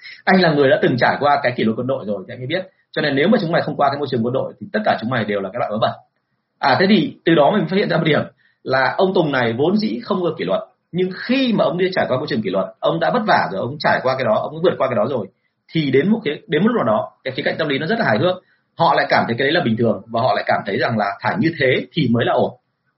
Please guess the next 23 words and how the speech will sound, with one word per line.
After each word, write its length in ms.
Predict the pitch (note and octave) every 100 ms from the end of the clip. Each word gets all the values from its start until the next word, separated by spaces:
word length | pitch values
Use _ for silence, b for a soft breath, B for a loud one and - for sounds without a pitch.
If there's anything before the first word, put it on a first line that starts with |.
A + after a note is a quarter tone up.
| _ _ _ -
Đúng 60 | A#2+
chưa? 200 | F#3+ C#3
Bởi 80 | B2
vì 60 |
họ 120 | C#3+ -
trải 80 | A2
qua 80 | D#3
được. 220 | C#3+ - - -
Và 120 | C3 C#3+ C#3+
vì 120 | D3
thế 100 | D3
họ 140 | F#3 -
coi 160 | D#3 D#3+
thường 160 | C#3+ -
tất 60 |
cả 120 | - -
những 100 | D3
người 140 | C3+
mà 80 | A#2
chưa 100 | C3+ D#3+
từng 120 | A#2+
trải 120 | G2 -
qua 180 | B2